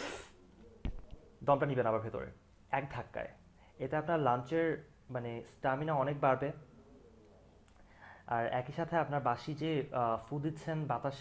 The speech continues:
মানে, আহ, কি বলে, আপনার আওয়াজটাও ক্লিয়ার হবে আস-, ডে, ডে by ডে। তো এইভাবে প্র্যাকটিস করবেন ইনশাল্লাহ। তো আজকের জন্য এতটুকুই থাক। আহ,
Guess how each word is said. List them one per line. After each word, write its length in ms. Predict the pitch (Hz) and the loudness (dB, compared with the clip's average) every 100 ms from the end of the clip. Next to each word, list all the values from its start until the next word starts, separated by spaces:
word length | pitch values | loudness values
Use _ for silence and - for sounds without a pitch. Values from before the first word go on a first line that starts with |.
| - | -10
মানে, 380 | 131 123 113 104 107 - - - - - - - - | -6 -4 -4 -8 -12 -20 -20 -20 -20 -20 -20 -20 -18
আহ, 160 | - - | -14 -12
কি 80 | - | -6
বলে, 240 | 127 101 - - - | -4 -4 -8 -16 -4
আপনার 280 | 127 143 143 | -2 2 4
আওয়াজটাও 400 | 123 131 - 151 | 4 4 2 -2
ক্লিয়ার 240 | 147 123 | 2 2
হবে 180 | 117 113 | 2 0
আস-, 200 | 107 110 110 | -2 -4 -10
ডে, 140 | 127 | -8
ডে 140 | 110 110 | -6 -4
by 120 | 104 | -4
ডে। 120 | 120 - - - - - - - - | -8 -14 -20 -20 -20 -20 -20 -20 -6
তো 200 | 113 104 - - - - - - - | -4 -4 -10 -20 -20 -20 -20 -20 -6
এইভাবে 240 | 143 147 165 | -4 -2 0
প্র্যাকটিস 340 | 139 - - | -2 -2 -6
করবেন 320 | 143 135 175 220 - - | -4 -2 -4 -8 -14 -10
ইনশাল্লাহ। 500 | 127 127 113 151 - - - - - - - - - - - - - - - - - - - - | -6 -2 0 0 -2 -12 -20 -20 -20 -20 -20 -20 -20 -20 -20 -20 -20 -20 -20 -20 -20 -20 -20 -10
তো 140 | 113 - | -8 0
আজকের 360 | 123 - 170 | -2 -2 -6
জন্য 220 | 151 143 165 | -4 -2 -2
এতটুকুই 340 | 151 135 156 | -4 -4 -6
থাক। 400 | 156 185 - - - - - - - - | -4 -4 -6 -16 -20 -20 -20 -20 -20 -8
আহ, 520 | 110 107 104 - | -4 -2 -2 -4